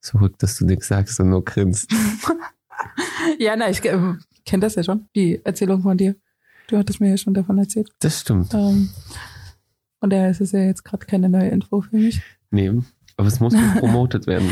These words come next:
Speaker 2: Ja, na ja, deswegen dachte ich mir, lass ich dich jetzt auch einfach quatschen. <laughs>
Speaker 1: Hab mich trotzdem kurz verunsichert.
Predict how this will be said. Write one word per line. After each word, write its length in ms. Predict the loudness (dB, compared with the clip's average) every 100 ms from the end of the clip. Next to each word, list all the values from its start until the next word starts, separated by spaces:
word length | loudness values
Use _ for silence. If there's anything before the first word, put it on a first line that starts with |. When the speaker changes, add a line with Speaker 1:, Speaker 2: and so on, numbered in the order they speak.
| -2
Speaker 2:
Ja, 200 | 0 0
na 140 | 2 2
ja, 160 | 2
deswegen 520 | 0 0 0 2 2 2
dachte 240 | 0 0
ich 80 | 0
mir, 220 | 2 2
lass 260 | 2 0 0
ich 100 | -4
dich 180 | -6 -4
jetzt 180 | -4 -2
auch 120 | -2
einfach 400 | -2 0 -2 -2
quatschen. 400 | -6 -2 -2 0 0
<laughs> 720 | 2 2 2 0 0 0 2
Speaker 1:
Hab 80 | 2
mich 140 | 2
trotzdem 320 | 2 2 2
kurz 220 | 2 2 2
verunsichert. 420 | 2 2 2